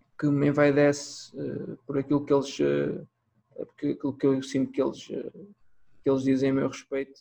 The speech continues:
ou cresceram comigo enquanto treinador, e é isso que eu, que eu, que eu levo, porque sinto que todos os jogadores que foram treinados por mim, claro que nem todos, se calhar, eh,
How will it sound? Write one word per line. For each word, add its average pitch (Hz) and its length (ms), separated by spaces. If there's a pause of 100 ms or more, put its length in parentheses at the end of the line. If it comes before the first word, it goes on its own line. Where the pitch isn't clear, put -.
(280)
ou - 200
cresceram 139 580
comigo 139 400
enquanto 139 320
treinador, 151 560 (480)
e 131 160
é 135 100
isso 127 200
que - 100
eu, 139 280 (600)
que 135 100
eu, 131 360
que 143 60
eu 139 60
levo, 135 340 (380)
porque - 320
sinto 127 340
que 131 100
todos 135 260
os 139 80
jogadores 143 280
que - 60
foram 135 160
treinados 135 340
por 135 160
mim, 139 220
claro 139 220
que - 60
nem 131 100
todos, 131 260
se - 80
calhar, 135 340
eh, 139 280